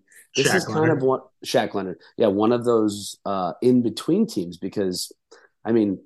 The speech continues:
Speaker 1: that's the weird team you actually look at from an over if, like, if it's, like, five, if Gardner
Speaker 2: Yeah.
Speaker 1: Minshew can just get them a couple wins, but because Matt Ryan was awful. I mean, he was
Speaker 2: Yeah.
Speaker 1: horrendous. So,
Speaker 2: Mm-hmm.
Speaker 1: but I would be very surprised if Anthony Richardson threw five touchdowns in twenty twenty-three, but I like him from a prospect.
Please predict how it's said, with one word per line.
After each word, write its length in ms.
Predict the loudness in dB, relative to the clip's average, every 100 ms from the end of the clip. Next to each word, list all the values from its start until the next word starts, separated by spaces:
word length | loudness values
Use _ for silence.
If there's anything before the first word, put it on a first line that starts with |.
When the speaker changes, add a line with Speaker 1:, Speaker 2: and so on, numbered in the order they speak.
| _ 0
Speaker 1:
that's 260 | 0 0
the 80 | -2
weird 340 | -2 -2 -4 -6
team 240 | -6 -4
you 120 | -4
actually 360 | -4 -4 -4 -2
look 160 | 0
at 180 | -2 -2
from 140 | -2 0
an 80 | 0
over 320 | 0 -2 -2
if, 200 | -4 -6
like, 200 | -10 -10 -6
if 140 | -4
it's, 160 | -2 -2
like, 200 | -4 -6
five, 540 | 0 2 2 2 0 -2 -2
if 180 | -2 0
Gardner 340 | 2 4 4 4
Speaker 2:
Yeah. 80 |
Speaker 1:
Minshew 400 | 2 -2 -2 -2
can 120 | 0 -2
just 220 | -2 -4
get 160 | -6 -2
them 180 | -2
a 60 | -2
couple 300 | -2 -2 -2
wins, 340 | 0 0 -2
but 360 | -2 -4 -4 -6 _ _ _
because 180 | -4 0
Matt 220 | 2 2
Ryan 240 | -2 -6 -6
was 160 | -6
awful. 260 | -6 -6 -12 _ _
I 40 | -6
mean, 120 | 4
he 140 | 8
was 160 | 8 6
Speaker 2:
Yeah. 80 | 2
Speaker 1:
horrendous. 440 | -2 -2 -2 -2 0
So, 180 | 0
Speaker 2:
Mm-hmm. 360 | 0 -4 -4 2
Speaker 1:
but 300 | 2 2 -8 -20 -6 4
I 100 | 6
would 160 | 6
be 100 | 4
very 300 | 4 4 2
surprised 480 | -2 -2 -2 -2 -4
if 80 | -6
Anthony 280 | -6 -6 -6
Richardson 480 | -6 -8 -4 -4 0
threw 420 | 2 2 2 -2 _ _
five 260 | 4 4 4
touchdowns 540 | -2 -4 -6 -8 -8
in 80 | -6
twenty 240 | -4 -4 -2
twenty-three, 480 | -2 -2 0 0 2
but 140 | 4
I 80 | 6
like 260 | 6 4
him 140 | 4 4
from 160 | 2
a 80 | 0
prospect. 600 | 0 2 2 4 2 0